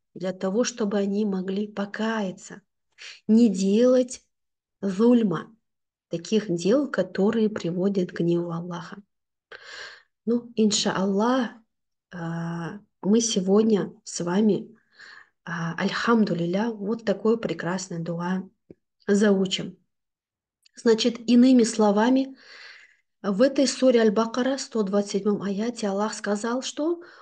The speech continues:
«О Мухаммад, саллаллаху алейхи вассалям, напомни твоим людям о том, как Ибрагим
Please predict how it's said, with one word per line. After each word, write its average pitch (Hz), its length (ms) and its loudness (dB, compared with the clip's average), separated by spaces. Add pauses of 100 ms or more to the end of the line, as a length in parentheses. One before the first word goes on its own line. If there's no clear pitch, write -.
(140)
«О 349 100 4
Мухаммад, 262 680 -2 (960)
саллаллаху 180 840 -4
алейхи 175 260 -10
вассалям, 165 560 -12 (640)
напомни 285 680 4
твоим 226 460 6
людям 226 560 4
о 202 120 2
том, 202 560 -2 (800)
как 302 220 0
Ибрагим 226 920 2